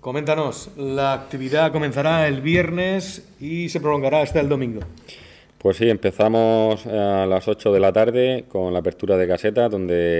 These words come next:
Speaker 2: eh, las, las comisiones de fiestas van a, van a servir tapas con precios simbólicos a un euro y medio la tapa y, pues, estarán toda la, la noche, estará amenizado con la, con la mejor música.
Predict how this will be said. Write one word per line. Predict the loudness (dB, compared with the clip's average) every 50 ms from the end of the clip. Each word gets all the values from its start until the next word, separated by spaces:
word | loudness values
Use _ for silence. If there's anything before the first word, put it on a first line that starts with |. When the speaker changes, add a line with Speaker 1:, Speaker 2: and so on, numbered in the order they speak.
| 0 -2 -4 -4
Speaker 2:
eh, | -6 -6 -4 -4 -4 -6 -6 -8 -8 -6
las, | -6 -6 -6 -8 -10 -16 -20 _ _ -20 -20 _ _ -20 _ _
las | -12 -12 -10
comisiones | -8 -8 -6 -4 -2 -2 0 2
de | 2 2
fiestas | 2 2 0 0 0 0 0 0 0 0
van | -2 -2 0
a, | 0 0 0 0 -2 -2 -2 -2 -4 -4 -2
van | -2 -2 -4
a |
servir | -4 -4 -4 -4 -4 -4 -2 0
tapas | 2 2 4 4 2 2 0 -2 -8 -18 _ _ _ _ _ _ _ _ _
con | -6 -4 -2 0 0 -2 -2 -4
precios | -2 0 -2 0 0 2 2 2 4 4 2 2 2 2 0 -2 -6 -10 -14 _ _ -20 -14
simbólicos | -10 -8 -4 0 2 2 2 2 2 0 0 0
a | -2
un | -2 -2
euro | -2 -2 -2
y |
medio | -2 0 0 0 0
la | 0 2
tapa | 2 0 2 0 0 -4 -4 -10 -20 _ _ _ -20 -20 _ _ _ _
y, | -4 -2 -2 0 0 0 0 0 0 0 0
pues, | -2 -4 -4
estarán | -6 -4 -2 0 0 0 0 0
toda | 2 2 4 4 4 2
la, | 2 2 2 2 2 0 0 0 -2 -2
la | -2 -2 -2 -2 -2 -4 -4
noche, | -6 -4 -2 -2
estará | -2 -2 -2 -2 -2 -2
amenizado | -2 -2 -4 -6 -4 0 0 2 2 2 0 -2
con | -2 -2 -2 -2 -2 -2 -4
la, | -4 -2 -2 -2 -2 -4 -4 -6 -8 -8
con | -6 -4
la | -4 -4
mejor | -4 -2 -2 -2 -2
música. | -4 -6 -8 -10 -14 -14 -16